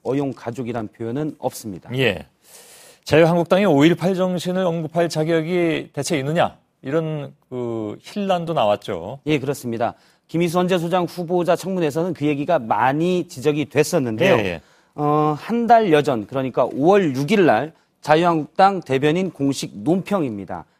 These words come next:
Speaker 1: 대선 전이죠. 당시의 논평을 보면, 어, 오일팔 유공자가 국가고시에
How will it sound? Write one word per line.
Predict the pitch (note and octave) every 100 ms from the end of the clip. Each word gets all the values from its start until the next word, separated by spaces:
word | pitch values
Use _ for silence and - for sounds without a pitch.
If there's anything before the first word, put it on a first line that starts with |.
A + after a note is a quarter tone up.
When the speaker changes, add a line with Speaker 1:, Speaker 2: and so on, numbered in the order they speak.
| -
Speaker 1:
대선 | C3+ E3 F3+
전이죠. | A#2+ C3 D3 G#2 A#2 _ _ _
당시의 | - D#3 F3 G3+
논평을 | B2+ D3 E3+ G#3+ F#3
보면, | A#2+ C#3 D#3+ G#2 - _ _ _
어, | C3+ C3+ C3+ C3 B2+ _ _ -
오일팔 | F3 A3+ A3 A#3 A3 D#3
유공자가 | E3+ G#3+ F3 C#3+ G#2+
국가고시에 | - D3 F#3 E3+ D#3+ D3+ F3 G3 G3+